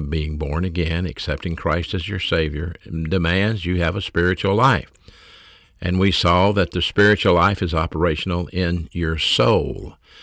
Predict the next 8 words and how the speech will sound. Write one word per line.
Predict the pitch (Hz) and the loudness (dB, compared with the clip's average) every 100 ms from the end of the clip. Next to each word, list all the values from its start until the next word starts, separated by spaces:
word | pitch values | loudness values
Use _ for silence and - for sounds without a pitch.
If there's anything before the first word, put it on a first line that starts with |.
| - _ | -20 _
That's | 82 80 - | -6 -4 -2
where | 87 85 | -2 -2
it's | 78 | -2
lived. | 95 117 110 69 - | -2 2 2 0 -6
That's | 67 65 - | -8 -6 -6
where | 78 | -6
it | - | -4
starts. | - 110 92 - - | 0 2 0 -4 -10